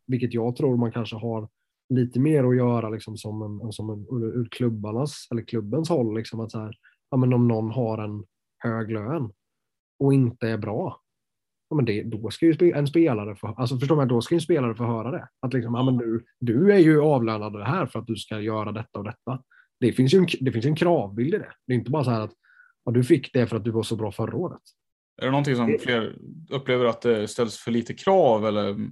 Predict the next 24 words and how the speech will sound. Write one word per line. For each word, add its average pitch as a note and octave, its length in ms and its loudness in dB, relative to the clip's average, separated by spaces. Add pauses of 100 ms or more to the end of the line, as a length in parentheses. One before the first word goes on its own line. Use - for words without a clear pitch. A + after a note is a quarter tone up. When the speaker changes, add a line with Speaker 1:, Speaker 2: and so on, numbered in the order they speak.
Speaker 2:
alltså, A#2 180 -8
vad G#2+ 140 -6
menar G#2+ 160 -4
du? G2+ 100 -6 (1600)
Speaker 1:
Nej, A#2+ 440 0
alltså A#2 220 0
inte, A#2 240 0
inte, B2 320 -2
jag, D3 120 2
jag D3 140 4
men-, D#3 140 2
nu E3+ 100 6
pratar D#3 200 2
jag B2 100 2
mer A2+ 180 -2
generellt. A2 380 -8 (100)
Nu B2+ 100 -2
pratar B2 240 0
jag A2 60 -2
mer A2 180 -4
generellt A2+ 480 -4
kopplat B2+ 440 -6
till A2 220 -6
liksom, G2+ 460 -10